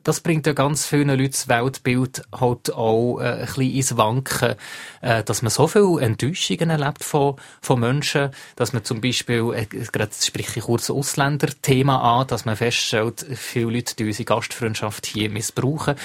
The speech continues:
und dass man so von idealistischen Sichten auf die Welt, wie ihr sie habt, wegkommt.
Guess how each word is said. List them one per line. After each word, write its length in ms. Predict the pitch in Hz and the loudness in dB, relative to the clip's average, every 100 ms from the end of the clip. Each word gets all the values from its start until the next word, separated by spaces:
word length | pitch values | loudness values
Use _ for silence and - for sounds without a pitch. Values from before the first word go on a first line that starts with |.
| - - | -12 -6
und 120 | 131 | -2
dass 100 | 123 | 0
man 80 | 120 | 0
so 260 | - 123 120 | 2 2 2
von 320 | - 123 110 - | -4 2 2 2
idealistischen 1300 | 135 110 123 110 120 196 - 202 - 156 151 - - | -4 0 2 2 4 2 0 0 2 2 0 -6 -12
Sichten 540 | - 139 135 - 143 | -4 0 0 -2 -4
auf 120 | 131 - | -4 -4
die 140 | 127 | -2
Welt, 240 | 117 117 | 0 -2
wie 160 | 113 107 | -4 -4
ihr 100 | 117 | -4
sie 280 | - 120 107 - _ _ _ | -2 -2 -2 -8 _ _ _
habt, 400 | - 117 113 - - - _ - | 0 2 0 -6 -18 -20 _ -4
wegkommt. 680 | 98 - - 104 104 - | -2 -2 -6 -8 -8 -10